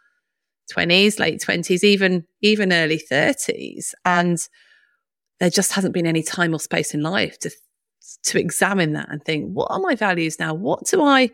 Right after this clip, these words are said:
want? What do I love doing? What do I not like doing so much?" I've, I've realized recently that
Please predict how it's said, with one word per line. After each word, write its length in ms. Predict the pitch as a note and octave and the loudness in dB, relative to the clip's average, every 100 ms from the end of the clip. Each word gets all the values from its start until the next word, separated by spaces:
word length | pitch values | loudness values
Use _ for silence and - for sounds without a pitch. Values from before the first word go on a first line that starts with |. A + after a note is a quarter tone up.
| _ _ _ _ | _ _ _ _
want? 520 | D#3+ F3 - G3 E3+ - | -4 2 4 4 0 -6
What 160 | - - | -14 -2
do 100 | E4 | 4
I 100 | B3+ | 6
love 280 | G#3+ D4 | 6 6
doing? 200 | - F#3+ | 4 4
What 180 | A3 - | 4 0
do 120 | - | 0
I 100 | A#3 | 2
not 380 | A#3+ G3+ B3+ - | 4 6 4 2
like 260 | G#3+ F3 - | 2 2 0
doing 260 | F3+ D#3 | 2 2
so 160 | D#3 E3+ | 2 0
much?" 200 | D#3+ - | 2 4
I've, 220 | B3 A#3+ | 4 4
I've 380 | - C4 D4+ - | 2 4 4 4
realized 500 | F#3 F3+ E3 D#3+ - | 4 6 6 4 4
recently 600 | F#3+ C4 - - - D#3 | 2 2 2 -2 2 2
that 260 | D3+ D3+ | 4 2